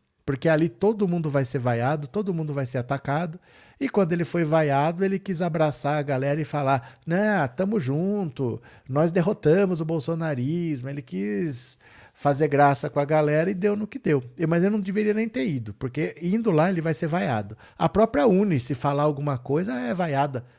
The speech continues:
no Congresso da uni, então não sei o que que ele foi fazer lá.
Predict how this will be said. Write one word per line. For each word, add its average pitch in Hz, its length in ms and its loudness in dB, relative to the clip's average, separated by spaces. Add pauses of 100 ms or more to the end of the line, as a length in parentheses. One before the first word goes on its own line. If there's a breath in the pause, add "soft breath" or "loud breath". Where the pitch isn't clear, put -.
no 120 100 -8
Congresso 123 480 -2
da 117 160 -2
uni, 139 300 -4
então 156 340 -8 (400 loud breath)
não 143 140 -2
sei 170 160 0
o - 20 -6
que 180 80 0
que 170 60 0
ele 175 80 0
foi 175 120 0
fazer 175 280 0
lá. 131 200 0